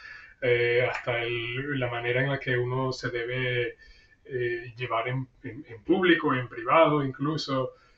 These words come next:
eh, la manera incluso en la que tú te comunicas, dependiendo de a quién le estás hablando. Si tú, por-, porque, eh, como te comenté anteriormente, hay tres alfabetos, pero también hay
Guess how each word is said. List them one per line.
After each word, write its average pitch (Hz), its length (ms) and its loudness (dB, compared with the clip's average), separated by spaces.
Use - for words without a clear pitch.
eh, 120 520 -2
la 143 140 2
manera 139 340 4
incluso 170 680 0
en 151 180 2
la 139 120 0
que 135 100 -2
tú 135 140 -4
te 175 120 2
comunicas, 151 600 0
dependiendo 135 920 0
de 131 480 -2
a - 180 -6
quién 180 540 -2
le 131 160 -4
estás 120 220 -6
hablando. 120 480 -2
Si - 220 -10
tú, 135 180 -2
por-, 156 240 -4
porque, 147 480 4
eh, 190 180 -6
como 143 200 0
te 131 100 0
comenté 135 280 0
anteriormente, 175 580 2
hay 120 140 -6
tres 165 180 0
alfabetos, 160 600 -2
pero 120 220 -2
también 120 400 -4
hay 135 320 0